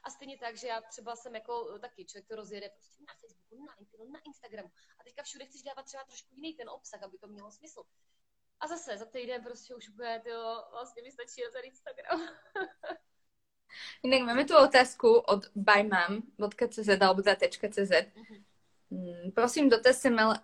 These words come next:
Speaker 2: sem malá značka. Má zmysel dávať teď o Vánocích reklamu na zvýšení počtu sledujúcich? Prodejů mám dosť, ale chci sa v příští roce rozšíriť.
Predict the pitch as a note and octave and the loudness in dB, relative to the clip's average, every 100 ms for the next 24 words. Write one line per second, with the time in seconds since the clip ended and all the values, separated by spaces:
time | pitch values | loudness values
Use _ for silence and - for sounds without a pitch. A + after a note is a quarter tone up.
0 | G#3+ G#3+ C4 B3 G#3+ B3 C4 A3 F3+ - | 0 2 2 4 6 6 4 -2 -4 -4
1 | B3+ A#3 A#3 A3+ A#3 B3+ A3 A3 A#3 - | -4 -4 -4 -8 -10 -2 -2 0 -4 -4
2 | G#3 G#3 G#3 G3+ F#3+ G#3 G#3 A#3 G3 - | -6 -4 -2 -2 -2 -4 -2 0 0 -2
3 | G#3+ G#3 G#3+ G3 G3 - G#3+ G3+ G3+ - | -6 -4 -8 -8 -10 -6 -4 -2 -4 -4
4 | A3 G#3+ F3+ G3 A3 A3 B3+ - G#3 G#3 | -6 0 0 0 -2 -2 -6 -2 0 4
5 | A3 A3+ G#3+ G3+ F#3 G#3 - G3 G3+ - | 4 4 0 4 6 6 4 4 2 -4
6 | G3+ A3+ G#3+ - - A3+ - G#3+ - G3+ | -2 -2 -2 -8 -6 -6 -4 -4 -2 -2
7 | F#3+ G3+ B3+ - G3 G3+ - - F#3+ G3+ | 0 2 2 2 2 0 0 -2 0 0
8 | A#3 | -2